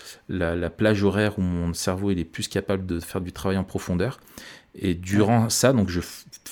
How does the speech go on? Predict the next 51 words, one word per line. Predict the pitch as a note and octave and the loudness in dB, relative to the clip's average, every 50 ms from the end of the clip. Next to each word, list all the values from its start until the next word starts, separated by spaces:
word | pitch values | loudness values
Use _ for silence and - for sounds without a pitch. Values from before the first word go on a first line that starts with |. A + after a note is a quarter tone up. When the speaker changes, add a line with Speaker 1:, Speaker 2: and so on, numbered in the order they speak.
| - _ _ - - - | -20 _ _ -16 -10 -8
Speaker 1:
je | G2 F2 F#2+ F2+ | -4 -2 2 6
mets | G2 A2+ A2+ | 6 8 8
des | A2+ A2 | 8 6
blocs | G2 F#2 A2 B2+ A#2 G#2 | 8 8 6 6 6 6
dans | G2 F#2+ | 4 4
mon | F#2 F#2 F#2 G2 | 4 6 6 4
agenda, | G2+ F#2+ F#2+ F2+ F#2+ G2 A#2 C#3+ - - - - - - _ | 4 4 2 2 2 2 0 0 -2 -8 -20 -20 -20 -20 _
ce | - - | -18 -10
qui | - - | -6 -6
fait | G2 - A2+ A2 | -2 0 0 0
que | - - | 0 -2
quand | - - A#2 A#2+ | 0 0 0 0
je | G#2+ A2 | 2 2
dois | A2 G2 | 2 2
fixer | - - A2 - - A#2+ | 2 -2 -4 -2 0 0
après | A#2 - - G#2+ | 0 0 0 2
des | G2+ G2+ | 2 4
réunions, | F#2+ G2+ G#2 G#2+ G#2+ A2+ A#2 A2+ A2 | 4 4 4 6 6 6 6 6 4
des | G2 F2+ E2+ G2 | 4 2 2 0
entretiens | G2 - - G2 - A#2 A2 | 0 0 -2 -2 0 2 2
avec | G2+ F#2+ | 2 2
des | F#2+ F#2+ | 0 0
personnes, | - F#2 F#2 - - A#2 C3+ C#3 - - - - - - _ - | 0 0 -2 0 0 0 0 0 -2 -8 -18 -20 -20 -20 _ -8
j'ai | - - | -4 -2
déjà | F2 F#2 F#2+ F#2+ G#2 G2 | 0 2 2 2 2 2
ça | - - B2+ | 2 2 0
qui | - - G#2 | 0 0 0
est | |
bloqué. | F#2+ G2 F#2+ F#2 - G#2 A#2 C#3+ - - - - - - - _ _ - | 2 2 2 2 0 -2 -2 -2 -4 -10 -20 -20 -20 -20 -20 _ _ -6
Et, | - F#2+ F#2+ F#2+ | -2 2 2 4
euh, | F2+ F2 E2+ E2+ E2 E2 E2 E2+ F2 F#2+ - - - - - - - | 4 4 2 2 0 -2 -2 -4 -4 -6 -8 -12 -16 -18 -20 -12 -8
et | F#2 F2+ | -6 -6
en | E2+ | -6
fait, | E2 - B2 A#2 A#2+ - - | -2 0 -2 -2 -2 -2 -2
euh, | F#2 F2 E2 E2 E2 | -2 -2 -2 -2 -2
Newport, | E2+ F2+ F#2+ F#2+ F#2+ - A#2+ A#2 - - | 0 0 0 2 2 2 0 0 0 -2
il | - E2+ | -4 -2
dit, | F#2 G#2 A2 | -2 -2 0
dans | G#2 F#2+ F2+ | 2 2 2
ces | - - - | 2 2 2
moments-là, | F#2 G2 G#2 A2 G#2+ G#2 G2+ G#2 A#2 C#3+ D3 - - | 2 4 4 4 4 4 4 4 2 2 -2 -4 -10
il | F#2 F2+ | -12 -10
faut | - - G2 | -6 -4 -4
être | F2+ F#2 | -4 -4
difficile | F#2+ G2+ G2 - G2+ - - - A2 | -6 -8 -8 -8 -8 -6 -4 -2 0
à, | G2+ F#2+ F#2+ - - - F2 | 2 2 0 0 -4 -4 -2
à | F2+ | -2
être | F#2 F#2 F2+ | -2 -2 -2
joint. | F#2+ G2 F#2 F2+ F2 - _ _ _ _ _ _ _ _ _ _ _ _ _ _ _ _ _ _ _ _ - - - - - - - - - - - | -2 -2 -2 -2 -4 -10 _ _ _ _ _ _ _ _ _ _ _ _ _ _ _ _ _ _ _ _ -16 -16 -16 -16 -18 -20 -20 -20 -14 -8 -4
Euh, | F2+ F2 | -2 0
Speaker 2:
Ouais. | B2+ B2+ - | 0 0 0